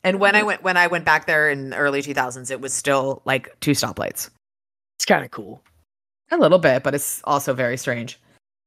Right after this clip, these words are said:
Speaker 2: Oh, yeah. Certainly mi-, pretty middle of nowhere,
Speaker 1: Mm-hmm.
Speaker 2: Ohio, but, um,
Speaker 1: Outside of Columbus.
Speaker 2: there you go. O H.
Speaker 1: I O.
Speaker 2: Yee-hoo!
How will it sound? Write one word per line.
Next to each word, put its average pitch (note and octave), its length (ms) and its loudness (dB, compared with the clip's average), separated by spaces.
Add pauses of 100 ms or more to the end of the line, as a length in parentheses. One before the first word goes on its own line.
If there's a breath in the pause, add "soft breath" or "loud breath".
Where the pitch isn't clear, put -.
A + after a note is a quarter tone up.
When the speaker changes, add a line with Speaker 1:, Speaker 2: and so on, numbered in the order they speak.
(100)
Speaker 2:
Oh, D3 160 4
yeah. - 180 -4 (580)
Certainly C4 340 0
mi-, G#3 120 2
pretty D#4+ 300 0
middle A#3+ 240 8
of F#3 80 6
nowhere, E3+ 720 0 (340)
Speaker 1:
Mm-hmm. D3 460 -6 (640)
Speaker 2:
Ohio, D3+ 460 -6
but, D3+ 300 -12
um, D3+ 480 -12 (420)
Speaker 1:
Outside D3 300 0
of C3+ 40 -4
Columbus. F#3+ 340 0 (760)
Speaker 2:
there B3 120 -10
you C4+ 100 -4
go. F#3 200 -4 (140)
O D4 180 0
H. - 480 2 (540)
Speaker 1:
I D#3 260 0
O. G#3+ 240 2 (1160)
Speaker 2:
Yee-hoo! B4+ 1400 8